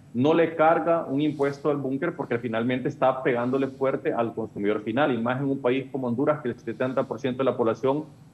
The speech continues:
vive en pobreza, ¿verdad? Entonces, eso es un ejemplo nada más, no estoy hablando, eh, promover o no, simplemente es por, por eso uno se,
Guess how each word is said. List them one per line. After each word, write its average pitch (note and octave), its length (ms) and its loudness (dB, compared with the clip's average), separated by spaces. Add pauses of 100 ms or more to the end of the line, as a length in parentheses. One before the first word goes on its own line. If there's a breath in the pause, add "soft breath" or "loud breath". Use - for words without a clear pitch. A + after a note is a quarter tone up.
vive C3+ 200 4
en A#2+ 100 0
pobreza, B2 460 4
¿verdad? G#2+ 240 2
Entonces, C#3+ 280 -2 (200)
eso E3 220 4
es G3 80 0
un F#3+ 200 2
ejemplo E3+ 400 0
nada B2+ 240 2
más, C#3 180 -2
no B2 80 -6
estoy C3+ 180 -2
hablando, D3+ 580 0 (220)
eh, B2 200 0
promover C#3+ 440 4
o D#3+ 60 2
no, E3+ 140 2
simplemente D#3 480 -2
es E3+ 80 -2
por, C#3+ 320 -2
por B2+ 160 0
eso D#3 460 0
uno G3+ 320 2
se, B2 380 0